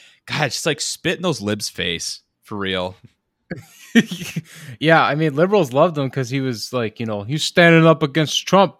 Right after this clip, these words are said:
Speaker 2: You know,
Speaker 1: Yeah.
Speaker 2: I'm, I'm a tough guy over here." Like,
Speaker 1: Co-,
Speaker 2: oh.
Speaker 1: common sense leadership.
Speaker 2: Yeah.
Speaker 1: Yeah,
Speaker 2: It
Speaker 1: put a bunch of sick people in nursing homes and kill a ton of old people.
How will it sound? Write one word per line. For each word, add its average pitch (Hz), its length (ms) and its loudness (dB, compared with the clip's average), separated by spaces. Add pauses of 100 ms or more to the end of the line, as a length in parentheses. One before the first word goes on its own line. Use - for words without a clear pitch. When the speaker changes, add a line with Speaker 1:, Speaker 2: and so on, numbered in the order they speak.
Speaker 2:
You 127 60 0
know, 147 220 2
Speaker 1:
Yeah. 92 200 0
Speaker 2:
I'm, 147 120 -4 (100)
I'm 165 160 -2
a 156 40 -2
tough 220 360 4
guy 165 220 8
over 139 280 2
here." 120 320 0 (120)
Like, 139 320 -4
Speaker 1:
Co-, 156 120 0
Speaker 2:
oh. 156 220 0
Speaker 1:
common 165 460 -4
sense - 360 -12
leadership. 160 600 -10 (460)
Speaker 2:
Yeah. 101 280 -8 (680)
Speaker 1:
Yeah, 101 180 -8
Speaker 2:
It 78 120 -18 (180)
Speaker 1:
put 135 140 -6
a - 20 -8
bunch 143 160 -8
of 127 80 -4
sick - 280 -8
people 113 280 -8
in 90 80 -8
nursing 98 300 -8
homes 90 300 -14
and 90 100 -16
kill 101 160 -8
a 95 40 -6
ton 98 140 -12
of 87 80 -12
old 90 240 -10
people. 78 480 -16